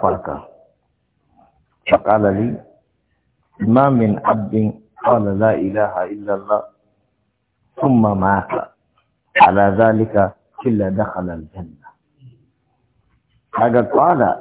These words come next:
ai bai hanawa tana da sharuɗanta. As-sidqu,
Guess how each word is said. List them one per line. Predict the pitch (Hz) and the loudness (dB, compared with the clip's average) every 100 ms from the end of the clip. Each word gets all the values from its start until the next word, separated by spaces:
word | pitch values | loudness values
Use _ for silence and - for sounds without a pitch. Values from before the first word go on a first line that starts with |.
| - _ | -10 _
ai | - 139 | 0 0
bai | 151 | 2
hanawa | 139 123 127 107 107 | 0 0 0 0 -2
tana | 117 123 110 | -4 -6 -6
da | 92 | -8
sharuɗanta. | 95 95 95 _ _ _ _ _ _ _ _ _ _ _ _ _ _ _ _ _ _ _ _ _ - | -14 -16 -16 _ _ _ _ _ _ _ _ _ _ _ _ _ _ _ _ _ _ _ _ _ -10
As-sidqu, | 107 113 107 117 107 | -6 -4 -4 -4 -6